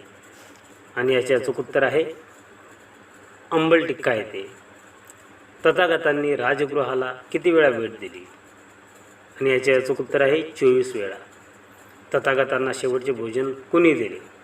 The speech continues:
आणि याचे अचूक उत्तर आहे सुंद लोहाराने. भिक्खू संघास आम्रवन कोणी दिले? आणि याचे अचूक उत्तर आहे आम्रपालीने. विशाखा यांच्या आईचे नाव काय होते?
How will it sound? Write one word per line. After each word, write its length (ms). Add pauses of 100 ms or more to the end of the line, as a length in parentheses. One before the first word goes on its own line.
(840)
आणि 100
याचे 220
अचूक 420
उत्तर 200
आहे 200 (580)
सुंद 220
लोहाराने. 640 (2000)
भिक्खू 240
संघास 400
आम्रवन 420
कोणी 460
दिले? 320 (1300)
आणि 160
याचे 220
अचूक 260
उत्तर 220
आहे 260 (160)
आम्रपालीने. 720 (1400)
विशाखा 580 (360)
यांच्या 240
आईचे 340
नाव 240
काय 280
होते? 420